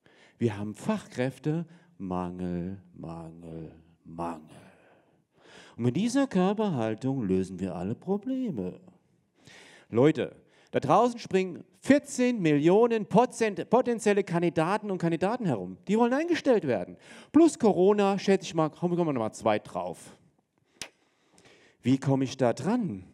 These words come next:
Oh, da gibt's doch sowas wie Employer Branding. Wow, ein tolles Wort.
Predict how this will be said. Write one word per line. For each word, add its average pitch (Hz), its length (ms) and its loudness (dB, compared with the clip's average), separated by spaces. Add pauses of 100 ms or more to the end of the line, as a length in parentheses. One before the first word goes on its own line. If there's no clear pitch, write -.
(220)
Oh, 320 480 2
da 139 140 4
gibt's - 220 0
doch 190 100 6
sowas 160 340 2
wie 143 160 -8
Employer 185 640 4
Branding. 160 1000 2
Wow, 131 640 0
ein 110 100 -6
tolles 147 640 -2
Wort. 165 880 -2